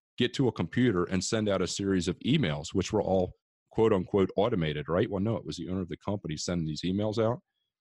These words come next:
And he did that for a while, and they went and they did a trade show and they booked, like, eighty clients. <laughs> And he was, "Okay, I can't do this anymore." So at that point in time, he had to go in and he had to hire somebody to build a, an automated process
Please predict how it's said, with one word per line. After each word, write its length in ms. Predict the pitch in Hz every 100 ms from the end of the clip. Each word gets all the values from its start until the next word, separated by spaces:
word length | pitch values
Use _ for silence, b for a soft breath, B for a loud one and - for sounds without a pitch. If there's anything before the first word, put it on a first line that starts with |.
| _ -
And 120 | 120
he 60 | 113
did 180 | 143
that 180 | 160 110
for 60 | -
a 40 |
while, 220 | 90 120
and 100 | 123
they 60 | 92
went 200 | 95 113
and 40 |
they 100 | 98
did 60 | 92
a 60 | 80
trade 280 | - 110
show 180 | 123 98
and 80 | 85
they 80 | 73
booked, 220 | - - -
like, 160 | 76 -
eighty 200 | 87 98
clients. 580 | - 90 90 78 - - _ _ _
<laughs> 340 | _ _ -
And 100 | 98
he 80 | -
was, 120 | 147 127
"Okay, 200 | 120 120
I 80 |
can't 200 | 98 123
do 140 | 107 104
this 160 | 85
anymore." 380 | 82 76 76 73 _ _ _ _ _
So 160 | - 147
at 80 | 123
that 180 | 139 147
point 240 | - 147
in 120 | 117 98
time, 400 | - 120 87 80 _ -
he 100 | 120
had 120 | 101
to 60 |
go 200 | 98 101
in 100 | 113
and 60 | 101
he 60 | 87
had 100 | 87
to 60 |
hire 220 | - 104
somebody 360 | 98 92 85 87
to 100 | 80 -
build 300 | 98 98 95 85
a, 280 | 90 80 76 _ _ _ _ _ _ _ _
an 100 | 104 98
automated 480 | 110 107 98 87 -
process 640 | 98 104 - 85 73 -